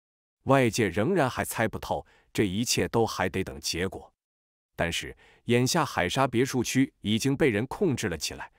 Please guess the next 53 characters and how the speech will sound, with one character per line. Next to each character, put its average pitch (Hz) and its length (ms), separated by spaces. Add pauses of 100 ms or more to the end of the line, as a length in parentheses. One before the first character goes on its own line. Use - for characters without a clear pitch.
(180)
这 156 140
些 165 160
监 226 260
视 175 180
的 113 80
人 87 240 (120)
也 120 160
让 170 180
不 160 100
敢 101 220
进 131 160
入 107 100
海 80 260
沙 127 200
别 120 200
墅 135 200
区 131 180
里 82 160
面 85 160
去 - 220 (120)
观 175 220
看 120 200
结 95 240
果， - 240 (240)
哪 120 180
怕 170 180
是 127 180
天 190 280
宗 196 180
会 175 220
的 95 100
人 80 220
都 190 220
没 143 160
有 78 120
这 - 140
样 78 160
做。 - 240 (340)
他 147 140
们 117 100
想 78 220
做 117 180
一 120 120
头 98 240
阴 202 200
险 131 220
的 139 120
狼， 147 260 (240)
在 180 160
背 220 180
后 147 180
得 101 220
利， 175 220